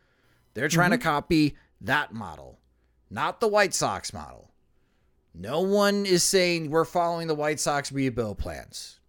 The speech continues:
Speaker 1: No, the White Sox are still alone on this path. And it is very clear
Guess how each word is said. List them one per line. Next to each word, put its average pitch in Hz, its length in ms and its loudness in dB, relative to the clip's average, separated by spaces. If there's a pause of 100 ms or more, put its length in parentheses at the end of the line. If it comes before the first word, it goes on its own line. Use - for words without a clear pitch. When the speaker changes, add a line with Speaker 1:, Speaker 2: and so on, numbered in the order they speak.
(160)
Speaker 1:
No, 113 280 -4
the 123 80 0
White 135 260 2
Sox 131 380 -2
are 123 200 2
still 147 540 2
alone 123 600 0 (100)
on 127 240 -4
this 113 160 -6
path. 78 520 -12 (480)
And 113 360 -6
it 123 120 0
is 107 160 -2
very 139 380 4
clear 127 640 0